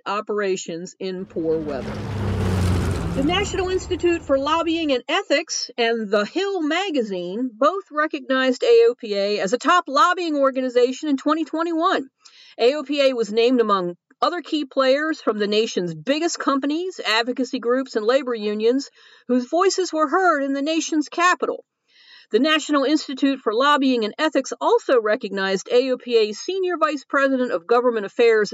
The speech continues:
Jim Kuhn as a top lobbyist. Kuhn was one of one hundred lobbyist political action committee managers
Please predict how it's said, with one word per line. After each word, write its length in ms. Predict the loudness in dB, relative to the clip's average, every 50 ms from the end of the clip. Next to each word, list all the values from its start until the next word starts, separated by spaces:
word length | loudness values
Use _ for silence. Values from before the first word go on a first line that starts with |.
| -6
Jim 300 | -6 -4 -4 -2 -2 -4 -4
Kuhn 480 | -4 -4 0 2 2 2 2 0 -4 -10 _ _ -20 -20 -20 _ -4
as 180 | -2 0 0
a 60 | 0
top 320 | -2 -2 0 0 2 2 0 0
lobbyist. 720 | 0 0 2 2 0 -2 -4 -6 -8 -14 _ _ _ _ _ _ _ _ _ _ _ _ _ _ _ 0
Kuhn 280 | 2 4 4 6 4
was 160 | 4 2 2
one 220 | 0 -2 0 0 0
of 140 | 0 -2 -2
one 260 | 0 2 2 2 0
hundred 400 | -2 -4 -2 0 2 2 0 0
lobbyist 600 | 0 2 2 4 4 2 0 -2 -4 -6 -6 -4
political 400 | 0 2 2 2 2 2 2 2
action 360 | 2 0 -2 -2 -4 -6 -8
committee 320 | -4 -2 -2 -2 -2 -2
managers 600 | -2 -2 0 0 0 0 0 -2 -2 -2 -4 -6